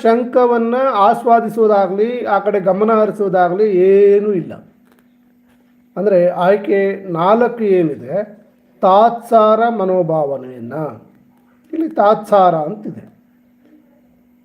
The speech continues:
ಅವಳೇ ಚಿನ್ನಮ್ಮನ ಯಾವ ಬೈಗುಳಗಳು ಕೂಡ ಅದು ಕೇಳ್ತಾ ಇಲ್ಲ, ಅದು ನಿರ್ಲಕ್ಷ್ಯ ಮಾಡ್ತಾ ಇದ್ದದನ್ನ. "ತಾತ್ಸಾರ ನಿನ್ ಪಾಡಿಗೆ ನೀನ್ ಬೈಕು" ಅಂತ. ಸಾರಾಗಿ "ಊದು ದಾಸಯ್ಯ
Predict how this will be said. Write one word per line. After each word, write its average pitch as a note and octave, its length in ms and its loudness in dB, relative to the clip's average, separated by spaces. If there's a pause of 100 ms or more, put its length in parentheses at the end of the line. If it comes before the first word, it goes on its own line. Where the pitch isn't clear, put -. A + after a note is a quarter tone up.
(420)
ಅವಳೇ A#3+ 640 4 (220)
ಚಿನ್ನಮ್ಮನ C4+ 640 0
ಯಾವ A#3 380 4
ಬೈಗುಳಗಳು B3 760 2
ಕೂಡ B3 260 0
ಅದು C#4+ 260 2
ಕೇಳ್ತಾ A#3+ 360 4
ಇಲ್ಲ, A3+ 240 4
ಅದು G3+ 240 -2
ನಿರ್ಲಕ್ಷ್ಯ B3+ 480 2
ಮಾಡ್ತಾ A#3 340 0
ಇದ್ದದನ್ನ. F3 300 -2 (720)
"ತಾತ್ಸಾರ A#3 420 2
ನಿನ್ G#3+ 280 0
ಪಾಡಿಗೆ A3+ 280 2
ನೀನ್ F#3 120 -2
ಬೈಕು" G3 320 0
ಅಂತ. E3+ 180 -4 (1120)
ಸಾರಾಗಿ F3 760 -2 (640)
"ಊದು D4 440 4
ದಾಸಯ್ಯ C4 440 2